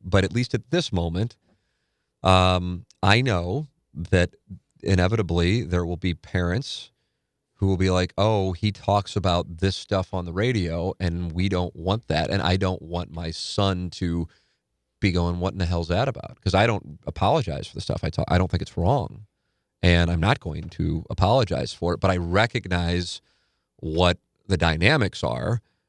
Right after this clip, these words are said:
And so you go, "Okay, well, I personally just wanna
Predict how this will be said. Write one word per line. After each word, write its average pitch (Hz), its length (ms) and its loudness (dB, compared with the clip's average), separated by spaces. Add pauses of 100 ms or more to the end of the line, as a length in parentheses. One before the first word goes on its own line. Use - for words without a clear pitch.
And 92 200 4
so - 100 2
you 92 140 2
go, 107 80 4
"Okay, 95 320 2
well, 95 260 -2
I 85 120 -2
personally 87 760 -4 (320)
just 92 260 -6
wanna 85 220 -4